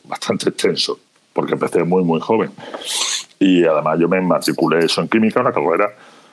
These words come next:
que era lo que me gustaba, y de verdad es una carrera que siempre he disfrutado mucho, disfrutaba muchísimo del laboratorio, y era lo que, lo que me gustaba. Y cuando terminé química, en aquel momento justo, con un compañero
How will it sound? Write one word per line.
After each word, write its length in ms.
que 100
era 120
lo 100
que 80
me 120
gustaba, 480
y 100
de 80
verdad 260
es 120
una 100
carrera 320
que 80
siempre 280
he 20
disfrutado 480
mucho, 360
disfrutaba 500
muchísimo 460
del 80
laboratorio, 600
y 120
era 180
lo 100
que, 360
lo 120
que 60
me 120
gustaba. 440
Y 140
cuando 320
terminé 440
química, 520
en 80
aquel 300
momento 360
justo, 460
con 140
un 80
compañero 880